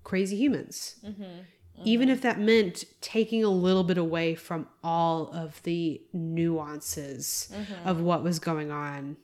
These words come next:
Speaker 1: with the Sensorites. Some of that could have been cut down.
Speaker 2: Mm-hmm. Mm-hmm. Mm-hmm.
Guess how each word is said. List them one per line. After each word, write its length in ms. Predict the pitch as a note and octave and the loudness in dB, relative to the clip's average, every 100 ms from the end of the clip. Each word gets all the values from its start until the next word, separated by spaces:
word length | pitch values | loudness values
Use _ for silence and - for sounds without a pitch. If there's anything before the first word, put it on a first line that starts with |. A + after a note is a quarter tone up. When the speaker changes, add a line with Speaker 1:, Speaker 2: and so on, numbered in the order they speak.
| - | -4
Speaker 1:
with 220 | F#3 E3 | -2 0
the 80 | E3 | -4
Sensorites. 640 | - D3+ - D#3 C#3+ E3+ - - F#3+ | -4 -6 -6 -6 -6 -10 -14 -8 -6
Some 500 | - - - B3 A#3+ | -4 -2 4 6 6
of 140 | A3 | 4
that 360 | F#3+ F3 D#3+ - - _ _ _ _ - | 4 2 0 -6 -14 _ _ _ _ -2
could 200 | G3 F3 | 2 2
have 140 | D#3+ | 0
been 160 | D#3+ D3 | -4 -6
cut 260 | - - | -10 -10
down. 260 | C3+ B2+ - | -12 -12 -12
Speaker 2:
Mm-hmm. 200 | G#3+ G3+ G#3 | -12 -10 -12
Mm-hmm. 500 | F#3 G3 A3 G3+ F#3+ | -12 -16 -16 -14 -14
Mm-hmm. 500 | F3 F#3 - F3 | -16 -20 -20 -20